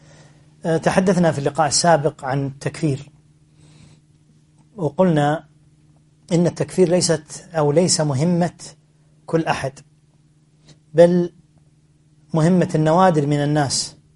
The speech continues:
وهم من جعلهم الله سبحانه وتعالى على رأس الحكم الشرعي،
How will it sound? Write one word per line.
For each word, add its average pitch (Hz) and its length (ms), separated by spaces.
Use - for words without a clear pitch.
وهم 165 380
من 151 240
جعلهم 156 480
الله 156 220
سبحانه 151 320
وتعالى 160 380
على 156 500
رأس 165 340
الحكم 165 420
الشرعي، 139 440